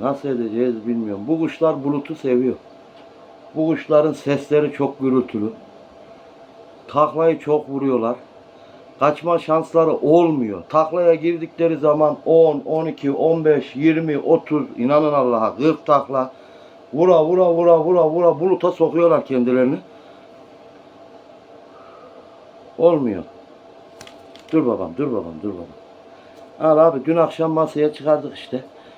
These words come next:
Ben ne zaman masaya da bir kuş çıkarsam başına bir şey geliyor. Yapacak bir şey yok. Allah, bugün baktım üçü de. Yani ikisi yok. Görmüyorum da. Doğan da şöyle bir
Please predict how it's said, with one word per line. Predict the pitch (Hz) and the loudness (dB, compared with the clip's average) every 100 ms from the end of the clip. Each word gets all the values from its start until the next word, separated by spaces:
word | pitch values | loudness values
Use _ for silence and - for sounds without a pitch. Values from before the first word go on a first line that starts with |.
| - - | -20 -10
Ben | 196 185 | -4 0
ne | 185 | 2
zaman | 185 185 170 | 2 2 2
masaya | 175 156 165 160 | 0 2 0 2
da | 165 | 0
bir | 160 | 0
kuş | 156 - | -4 -6
çıkarsam | 147 147 143 143 143 | -2 -2 0 -4 -2
başına | 135 135 139 135 | -4 -2 -4 -4
bir | |
şey | 120 135 135 | -6 -6 -4
geliyor. | 127 113 | -4 -4
Yapacak | 113 127 127 117 - | -2 0 0 -2 -6
bir | - | -10
şey | - 113 | -4 -4
yok. | 104 - - - - - - - - | -4 -8 -20 -20 -20 -20 -20 -20 -10
Allah, | 123 143 160 147 | -2 4 6 4
bugün | 139 151 151 | 2 -6 -4
baktım | 151 139 - 147 | -4 -4 -6 -4
üçü | 139 - 147 | -4 -4 -4
de. | 143 - - - - - - - - - - | -4 -6 -18 -20 -20 -20 -20 -20 -20 -20 -4
Yani | 120 131 127 123 - | 0 2 0 -4 -10
ikisi | 147 - - | -12 -6 0
yok. | 277 185 - - - - - | 0 0 -6 -20 -20 -20 -4
Görmüyorum | 160 170 147 123 110 | 4 4 4 0 -2
da. | 117 147 - - | -2 -4 -6 0
Doğan | 156 165 165 | 4 4 4
da | 165 165 - - - - - - - - | 2 2 -4 -20 -20 -20 -20 -20 -20 -2
şöyle | 151 156 160 | 2 6 4
bir | 160 | 2